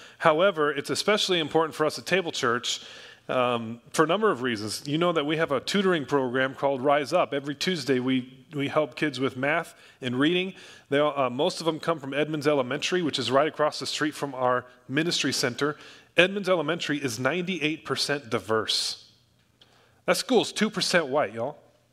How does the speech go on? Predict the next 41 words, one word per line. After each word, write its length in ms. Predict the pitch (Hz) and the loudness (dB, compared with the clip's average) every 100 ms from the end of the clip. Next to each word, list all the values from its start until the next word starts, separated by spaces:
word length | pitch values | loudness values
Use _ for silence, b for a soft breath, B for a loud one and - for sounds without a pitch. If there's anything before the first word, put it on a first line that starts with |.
| _ 101 _ _ _ _ _ _ - b b b b b b b | _ _ _ _ _ _ _ _ -20 b b b b b b b
And 120 | 160 | 2
everyone, 440 | 175 208 226 214 165 | 2 2 2 2 2
not 180 | 196 190 | 2 2
everyone, 320 | 165 135 135 | 0 -2 2
most 240 | 196 220 | 2 2
of 60 | 214 | 0
those 160 | 180 | 0
kids 240 | - 196 - | 2 2 2
come 160 | 190 | -6
from 140 | 165 170 | -2 0
that 120 | 156 | 0
school, 300 | - 190 147 | 2 2 4
but 240 | 151 180 | 4 4
every 320 | 208 220 214 214 | 2 0 0 2
one 260 | 202 233 | 4 4
of 160 | 226 170 | 2 0
those 220 | 180 - | 0 -2
kids 520 | - 180 165 131 - - | -2 0 0 -2 -4 4
is 340 | 185 196 151 | 4 4 -2
the 140 | 151 147 | -6 -2
child 440 | - 175 175 160 | 2 4 4 0
of 140 | 151 | -2
an 120 | 147 151 | -2 -4
immigrant 440 | 165 165 151 151 | -4 -2 -2 0
or 100 | 147 | 0
refugee. 560 | 139 135 131 - 104 - _ _ _ _ _ _ _ _ _ _ _ _ | 0 -2 -6 -12 -16 -20 _ _ _ _ _ _ _ _ _ _ _ _
And 140 | 170 175 | -2 2
so 140 | 196 | 2
this 180 | 190 226 | 2 -2
is 140 | 220 | 0
already 340 | 180 208 226 208 | 4 4 4 2
a 60 | |
big 240 | 160 202 160 | 0 -2 -2
part 240 | - 185 | 0 2
of 80 | 160 | 2
what 140 | 156 | -2
we 100 | 151 | -2
do 340 | 131 151 156 143 | 0 2 4 2
as 180 | 139 127 | 0 -2
a 60 | |
church. 480 | - 147 127 - | -2 0 0 -2